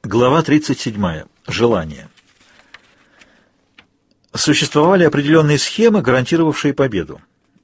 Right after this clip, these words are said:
Если Джаред и Кайл играли вместе, их команда выигрывала.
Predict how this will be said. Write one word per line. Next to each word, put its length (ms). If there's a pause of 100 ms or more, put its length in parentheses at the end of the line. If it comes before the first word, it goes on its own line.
(640)
Если 300
Джаред 400
и 100
Кайл 320
играли 360
вместе, 440
их 180
команда 380
выигрывала. 580